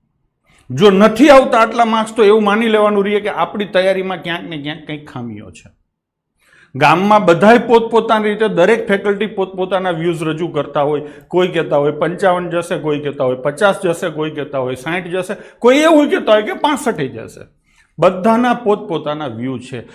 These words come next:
બધાના પોતપોતાના અલગ અલગ લોજિક છે. આ મારું લોજિક છે. આપણે, હું એમ કહું છું કે સત્તાવન માર્ક્સ તમારું કટ ઓફ મિનિમમ જશે. આનાથી બે ત્રણ માર્ક્સ ઉપર નીચે થઈ શકે છે.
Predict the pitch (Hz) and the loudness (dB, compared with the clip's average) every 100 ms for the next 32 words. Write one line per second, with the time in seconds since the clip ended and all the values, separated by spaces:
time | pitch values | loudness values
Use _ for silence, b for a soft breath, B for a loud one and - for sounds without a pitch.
0 | B 160 180 175 208 226 240 180 202 202 | B 4 4 4 2 2 0 0 -4 -4
1 | 165 180 185 180 175 170 135 160 170 175 | -6 -6 -6 -6 -4 -2 -2 -6 -8 -8
2 | 135 107 - 127 - - 185 202 220 269 | -8 -12 -12 -14 -14 -2 2 4 4 6
3 | 285 208 196 185 147 - 202 214 269 220 | 4 4 4 2 -2 0 2 2 -2 -4
4 | - 170 233 247 262 240 240 226 185 202 | -6 0 2 2 2 2 2 2 -4 -4
5 | 202 - 214 185 165 165 - 170 185 180 | -2 -2 -2 -4 -6 -8 -10 -8 -6 -6
6 | 127 - 165 147 156 127 113 135 120 113 | -8 -8 -10 -10 -10 -8 -10 -10 -10 -10
7 | - 151 185 180 180 190 190 180 143 156 | -8 -6 -4 -6 -4 -4 -4 -6 -6 -10
8 | 160 165 160 151 120 113 123 135 131 123 | -12 -14 -10 -10 -10 -12 -12 -10 -12 -12
9 | 117 147 | -12 -12